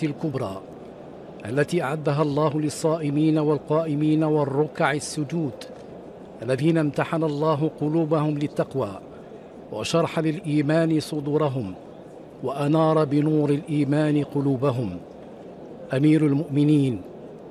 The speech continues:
أحيا هذه الليلة مع جموع المواطنين في بيت من بيوت الله تحت ظلال الرحمة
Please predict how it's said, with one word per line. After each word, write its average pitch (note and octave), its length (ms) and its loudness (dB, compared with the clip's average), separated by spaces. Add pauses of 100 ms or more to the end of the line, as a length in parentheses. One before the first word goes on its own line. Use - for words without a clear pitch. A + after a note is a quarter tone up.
(280)
أحيا D3+ 280 2
هذه D3+ 380 2
الليلة C#3 540 2 (800)
مع C#3 220 4
جموع D3+ 380 2
المواطنين D3+ 800 2 (600)
في C#3+ 180 0
بيت D3+ 380 2
من D3+ 440 4
بيوت D3 380 2
الله C#3 460 0 (880)
تحت - 360 0
ظلال D3 540 4
الرحمة D3+ 600 0